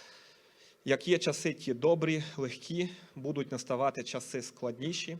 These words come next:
коли потрібно самому наповнювати. І тільки Слово Боже, воно здатне витягувати людину навіть з найгіршого дна, з найгіршої депресії. Але щоб воно могло спрацювати, бо рідко так буває, що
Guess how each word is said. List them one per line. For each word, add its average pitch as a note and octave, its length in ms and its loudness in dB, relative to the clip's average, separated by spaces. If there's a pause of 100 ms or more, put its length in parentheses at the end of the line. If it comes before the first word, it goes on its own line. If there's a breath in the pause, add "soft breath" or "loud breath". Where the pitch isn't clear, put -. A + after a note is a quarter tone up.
коли C3 200 -2
потрібно C3+ 440 -6
самому B2+ 380 -4
наповнювати. D3 800 -2 (480 loud breath)
І B2 80 -6
тільки D#3 320 0
Слово C3+ 340 0
Боже, D3+ 340 2
воно B2+ 440 0
здатне B2+ 460 2
витягувати D3 640 0
людину C3 500 -2
навіть B2+ 300 -2
з A#2+ 520 -4
найгіршого B2 600 -6
дна, C#3 340 -2
з C#3+ 80 -12
найгіршої B2 500 -4
депресії. C3 720 -2 (920 loud breath)
Але C#3+ 200 6
щоб D#3 200 0
воно D#3 260 4
могло D#3 260 4
спрацювати, D#3 880 2 (160)
бо C3 340 2 (100)
рідко E3 320 2
так B2+ 200 2
буває, C#3 360 6
що C3 340 -2